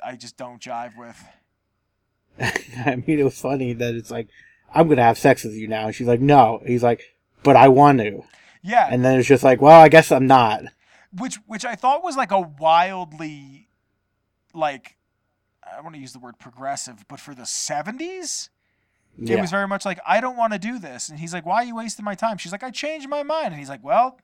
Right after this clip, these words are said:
Speaker 1: I guess you're right. What am I to do?" Like, I, I
Speaker 2: Right.
Speaker 1: really like this movie. Does it scare you the way it scares me, or no?
Speaker 2: No,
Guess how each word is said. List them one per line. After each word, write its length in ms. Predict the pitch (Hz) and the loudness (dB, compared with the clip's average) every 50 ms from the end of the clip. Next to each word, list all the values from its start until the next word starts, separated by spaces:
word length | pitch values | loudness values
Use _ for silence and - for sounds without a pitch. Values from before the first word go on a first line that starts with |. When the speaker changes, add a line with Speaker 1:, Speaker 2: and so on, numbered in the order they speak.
| _ | _
Speaker 1:
I 160 | 127 135 135 | -16 -16 -16
guess 400 | 131 123 - 151 170 185 - - | -16 _ -4 -2 -2 -2 -4 -6
you're 120 | 196 202 202 196 | -12 -14 -10 -4
right. 400 | 220 233 208 165 143 135 135 - _ _ _ _ _ _ _ | -2 -2 -2 -2 -6 -12 -18 -20 _ _ _ _ _ _ _
What 260 | - 143 156 165 170 | -14 -6 -4 -4 -4
am 100 | 180 170 | -2 -2
I 160 | 170 160 160 156 | -4 -4 -4 -4
to 180 | - 160 156 | -8 -12 -16
do?" 380 | 135 120 113 104 98 92 90 90 _ _ _ _ _ _ _ _ | -18 -18 -20 -20 -20 -20 -20 -20 _ _ _ _ _ _ _ _
Like, 280 | 160 160 156 143 127 - - _ _ _ _ _ _ _ _ _ _ _ _ _ _ _ _ _ _ _ _ _ _ _ _ _ _ _ _ _ _ _ _ _ _ _ _ _ _ _ _ _ _ _ _ _ _ _ _ _ _ _ _ _ _ _ _ _ - | -4 -4 -4 -4 -6 -14 -20 _ _ _ _ _ _ _ _ _ _ _ _ _ _ _ _ _ _ _ _ _ _ _ _ _ _ _ _ _ _ _ _ _ _ _ _ _ _ _ _ _ _ _ _ _ _ _ _ _ _ _ _ _ _ _ _ _ 0
I, 260 | 170 226 262 247 185 - | 2 2 2 0 -2 -8
I 140 | 131 196 240 | -6 -2 -2
Speaker 2:
Right. 180 | 233 214 277 214 156 143 151 | -2 -2 -4 -8 -16 -16 -14
Speaker 1:
really 380 | 180 190 190 175 160 160 151 | -12 -12 -12 -12 -12 -14 -12
like 280 | 147 143 139 139 - _ | -10 -8 -8 -8 -10 _
this 220 | 139 127 - - | -20 -20 -20 -20
movie. 480 | 135 131 123 117 113 110 110 110 _ _ _ _ _ _ | -20 -20 -20 -20 -20 -20 -20 -20 _ _ _ _ _ _
Does 120 | - 190 240 | -14 -12 -12
it 120 | 330 - | -10 -10
scare 480 | - - - - 226 226 240 254 262 262 | -10 -10 -10 -10 -10 -12 -10 -12 -12 -12
you 340 | 254 262 269 277 277 262 262 214 | -12 -12 -12 -12 -14 -14 -16 -16
the 80 | 190 | -16
way 180 | 190 220 214 220 | -14 -14 -14 -14
it 100 | 226 - | -14 -14
scares 460 | - - - 220 220 220 220 185 180 | -14 -12 -12 -12 -12 -12 -12 -14 -14
me, 180 | 208 220 226 220 | -16 -16 -14 -14
or 120 | 196 160 | -14 -14
no? 320 | 139 135 113 78 71 - - _ _ _ _ _ _ _ _ | -14 -14 -14 -14 -16 -18 -20 _ _ _ _ _ _ _ _
Speaker 2:
No, 380 | - 127 120 113 101 - - | -4 0 0 0 0 -2 -4